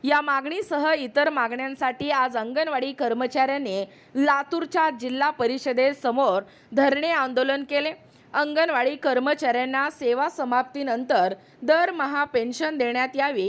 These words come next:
आणि अंगणवाडी सेविकेला पंधरा हजार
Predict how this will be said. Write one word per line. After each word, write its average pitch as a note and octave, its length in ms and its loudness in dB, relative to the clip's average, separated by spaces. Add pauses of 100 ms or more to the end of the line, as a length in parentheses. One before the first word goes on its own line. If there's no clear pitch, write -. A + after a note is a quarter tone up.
(120)
आणि B3+ 140 -2
अंगणवाडी C#4 680 0
सेविकेला A#3+ 760 -2 (300)
पंधरा C#4+ 340 2
हजार B3+ 400 2